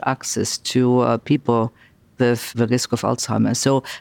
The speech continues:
the work which is going on here in the communities, et cetera, et cetera, has to happen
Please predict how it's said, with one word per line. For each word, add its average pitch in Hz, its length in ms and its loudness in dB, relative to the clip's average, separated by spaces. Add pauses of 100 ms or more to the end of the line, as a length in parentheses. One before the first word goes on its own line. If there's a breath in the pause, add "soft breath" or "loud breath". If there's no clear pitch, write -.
the 151 100 2
work 165 640 0
which 131 240 -2
is 127 100 -2
going 135 300 4
on 147 220 4
here 135 180 4
in 120 80 4
the 120 80 2
communities, 135 760 2
et 120 120 -4
cetera, 120 240 -2
et - 100 -6
cetera, 123 280 0
has 151 320 -2
to 151 100 0
happen 131 420 -2